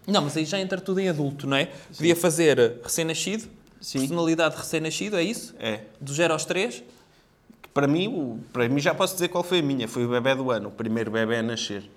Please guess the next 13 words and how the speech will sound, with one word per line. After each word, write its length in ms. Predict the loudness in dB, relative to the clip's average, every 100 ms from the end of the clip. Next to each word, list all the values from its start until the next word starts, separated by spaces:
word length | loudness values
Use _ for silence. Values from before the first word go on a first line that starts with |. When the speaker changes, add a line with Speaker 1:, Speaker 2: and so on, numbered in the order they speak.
| -20 _ -8
Speaker 2:
em 120 | -4
dois 120 | -2 -2
mil 180 | -2
e 60 | -4
dezanove. 400 | -4 -6 -6 -10 -14 -8
Speaker 1:
Quem 200 | -4 -2
é 60 | -4
que 100 | -6
foi? 240 | -8 -8 -6
Speaker 2:
Não 120 | -6
sei, 300 | -4 -4 -6
mas 240 | -8 -12 -14 -12
é, 240 | -10 -12